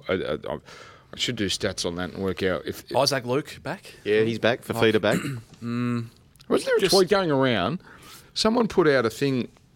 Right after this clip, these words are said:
Speaker 1: West Tigers could use a hooker.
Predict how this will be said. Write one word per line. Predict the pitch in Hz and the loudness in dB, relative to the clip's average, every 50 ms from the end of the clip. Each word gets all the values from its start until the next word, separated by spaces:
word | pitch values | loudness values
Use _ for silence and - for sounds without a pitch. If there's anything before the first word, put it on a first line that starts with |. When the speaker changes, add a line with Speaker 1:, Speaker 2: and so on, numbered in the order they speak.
| - _ _ _ _ - - - _ - - - | -20 _ _ _ _ -20 -20 -20 _ -20 -4 0
Speaker 1:
West | 127 135 123 - - | 2 2 2 2 2
Tigers | 143 131 127 110 113 107 | 2 2 2 2 0 -2
could | - - 123 113 | -2 -4 -2 0
use | 110 117 120 107 | 2 2 2 4
a | 101 104 98 | 4 2 2
hooker. | 107 117 120 - 98 76 58 - | 2 2 2 2 0 0 0 -4